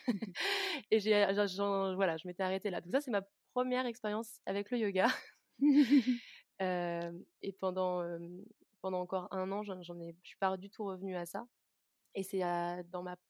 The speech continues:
Speaker 1: de, plus tard, c'est dans mon entreprise dans laquelle je travaillais, euh, qu'ils ont proposé en fait des cours de yoga pour les, pour les employés.
Speaker 2: D'accord.
Speaker 1: Euh, une fois par semaine, le midi, et pour le coup, c'était hyper pratique, euh, c'était juste à l'étage au-dessus, euh,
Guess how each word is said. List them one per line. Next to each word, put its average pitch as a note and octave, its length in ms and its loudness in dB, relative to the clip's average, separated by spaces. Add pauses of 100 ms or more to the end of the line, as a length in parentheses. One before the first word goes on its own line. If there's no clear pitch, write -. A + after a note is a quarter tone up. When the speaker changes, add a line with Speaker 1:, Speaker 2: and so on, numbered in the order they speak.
Speaker 1:
de, F3+ 220 -10 (140)
plus - 180 -8
tard, A#3 220 -6
c'est - 140 -14
dans F#3 100 -8
mon F#3 140 -8
entreprise G3 480 -12
dans F#3+ 80 -8
laquelle F#3 240 -12
je - 60 -18
travaillais, F#3+ 580 -8 (560)
euh, F3+ 320 -6
qu'ils F#3+ 240 -12
ont A3+ 80 -4
proposé G#3+ 600 -4
en G3+ 80 -12
fait G3+ 260 -12
des F#3 140 -8
cours G3+ 240 -16
de F#3 260 -8
yoga F3+ 540 -6
pour G#3 160 -14
les, E3+ 400 -12 (100)
pour F#3+ 80 -16
les E3+ 180 -14
employés. E3+ 460 -14 (260)
Speaker 2:
D'accord. G3+ 360 -10 (160)
Speaker 1:
Euh, E3+ 440 -8 (300)
une F#3+ 100 -10
fois F#3+ 140 -8
par F3+ 160 -8
semaine, F#3+ 260 -6
le G3 100 -4
midi, F#3 340 -8
et G#3+ 40 -8
pour E3+ 140 -10
le E3 60 -8
coup, G#3 160 -14
c'était - 220 -18
hyper F3 200 -16
pratique, - 420 -14
euh, F3+ 80 -18
c'était - 260 -20
juste F#3 180 -20
à F3+ 40 -10
l'étage E3+ 300 -8
au-dessus, G3+ 540 -12
euh, E3+ 100 -10